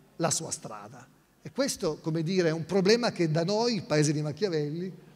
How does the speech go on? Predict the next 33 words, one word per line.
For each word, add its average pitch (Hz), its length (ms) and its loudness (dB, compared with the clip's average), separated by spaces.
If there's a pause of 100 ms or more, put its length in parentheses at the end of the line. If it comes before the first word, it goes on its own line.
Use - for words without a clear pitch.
(300)
per 147 140 -6
quanto 185 240 0
Machiavelli 147 380 0
non 127 100 -6
fosse 127 240 -10
affatto 147 300 -10
un 135 80 -12
realista 139 420 -12
come 131 180 -14
si 208 140 -12
crede, 156 340 -10
ma 175 120 -16
fosse - 260 -6
un 147 80 -6
uomo 139 160 -4
di 127 80 -4
passione, 135 540 -6 (1200)
i 190 100 6
machiavellici 165 800 0
più 131 100 -10
che 131 120 -12
Machiavelli, 147 680 -8 (1040)
abbiano, 220 500 2
come 165 220 0
dire, 196 160 0
alimentato 170 800 0
questo 147 280 -6
senso 160 400 -8
della 147 180 2
politica. 143 680 -4 (480)
E 214 180 -20 (880)
in 202 140 -14
realtà 240 460 -6